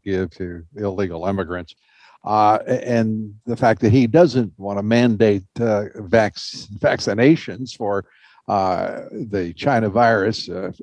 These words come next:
uh, when it comes to illegal immigrants, but mandated for citizens, uh, I, you know, I'm just thinking the, the man's operating like a pirate.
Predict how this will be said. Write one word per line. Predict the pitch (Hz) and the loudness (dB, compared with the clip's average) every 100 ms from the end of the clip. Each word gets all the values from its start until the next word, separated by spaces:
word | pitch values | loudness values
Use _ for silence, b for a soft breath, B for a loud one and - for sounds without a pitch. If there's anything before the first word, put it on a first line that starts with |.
| - | -14
uh, | - - _ _ 101 | -14 -16 _ _ -14
when | 104 | -12
it | 90 | -10
comes | - 98 92 | -8 -8 -8
to | 101 95 147 | -8 -4 0
illegal | 165 123 95 95 | 2 2 2 0
immigrants, | 98 98 123 120 | -2 -4 -6 -6
but | - - | -10 -8
mandated | 104 127 117 113 110 98 | -2 0 2 4 6 4
for | - | -2
citizens, | - 160 165 - 90 92 - b b b b b | -2 2 4 2 -4 -10 -14 b b b b b
uh, | - 127 - | -6 -6 -6
I, | - - | -10 -2
you | 214 | 0
know, | - | 0
I'm | 185 | 0
just | 190 185 | 0 2
thinking | 202 196 151 | 2 2 0
the, | 160 180 - _ | 0 -4 -10 _
the | 220 | 4
man's | 285 302 202 | 6 6 6
operating | 208 202 175 160 131 | 4 2 2 2 2
like | 120 104 | 0 0
a | 82 _ | -6 _
pirate. | - 131 80 - | -2 -2 -2 -8